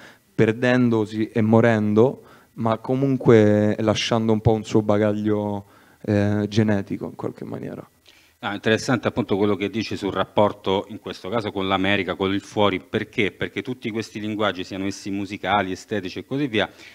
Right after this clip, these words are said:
Speaker 2: spesso appunto provenendo da fuori vengono considerati dai commentatori ufficiali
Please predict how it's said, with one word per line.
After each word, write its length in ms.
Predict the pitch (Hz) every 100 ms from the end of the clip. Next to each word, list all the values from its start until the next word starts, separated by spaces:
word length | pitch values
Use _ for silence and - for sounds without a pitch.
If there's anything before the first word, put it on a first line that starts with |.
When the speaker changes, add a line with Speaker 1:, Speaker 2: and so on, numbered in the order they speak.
| - -
Speaker 2:
spesso 500 | - - 139 - 110
appunto 720 | - 120 101 82 90 80 - -
provenendo 540 | 117 120 139 131 110
da 100 | 123
fuori 560 | 123 131 110 95 90 85 - _ _ _ -
vengono 320 | 131 117 104
considerati 680 | 110 104 107 117 107 95 92
dai 160 | 98
commentatori 800 | 101 95 98 87 92 110 101 90 -
ufficiali 800 | - - 92 127 104 85 80